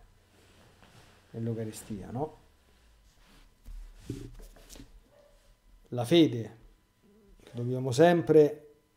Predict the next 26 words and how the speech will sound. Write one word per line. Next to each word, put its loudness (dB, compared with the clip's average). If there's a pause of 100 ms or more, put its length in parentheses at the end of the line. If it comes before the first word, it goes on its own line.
(720)
preservare, 0
non -4
è 4
la 6
più -4
grande, 0
ma -4
è -6
la -6
prima 4
delle 0
virtù -4
teologali, -6
eh. -10
Non 0
dimentichi, 0
perché -4
senza 2
la 4
fede 6
si -12
ferma 2
tutto, 0
si -6
ferma, -10
eh. -10